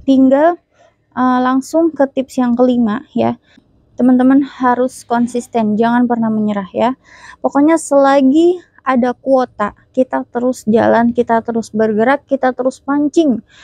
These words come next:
ya, eh, sosial media kita, biar sosial media kita itu jadi rame banget.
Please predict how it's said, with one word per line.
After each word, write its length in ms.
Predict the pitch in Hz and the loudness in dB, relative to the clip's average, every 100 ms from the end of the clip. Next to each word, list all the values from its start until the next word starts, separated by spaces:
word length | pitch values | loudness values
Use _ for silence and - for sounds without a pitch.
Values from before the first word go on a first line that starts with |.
| - | -10
ya, 320 | - 262 277 - - - | 0 0 0 -6 -20 -2
eh, 280 | 247 247 254 | 0 2 0
sosial 440 | 285 294 330 330 320 | 0 -2 2 2 2
media 340 | 285 262 277 | 2 2 2
kita, 320 | - 277 302 | 0 0 2
biar 480 | 247 262 277 330 330 | 4 2 4 2 0
sosial 400 | - 302 - 285 | -4 -6 -2 -2
media 320 | 254 240 247 | 0 0 -2
kita 320 | 247 247 - 247 | -4 -8 -6 -6
itu 240 | - 262 | -4 -8
jadi 460 | 220 226 208 233 247 | -6 -6 -2 0 0
rame 400 | 226 226 233 233 | -2 0 2 2
banget. 840 | 202 202 233 254 247 240 254 | 0 2 2 2 0 0 0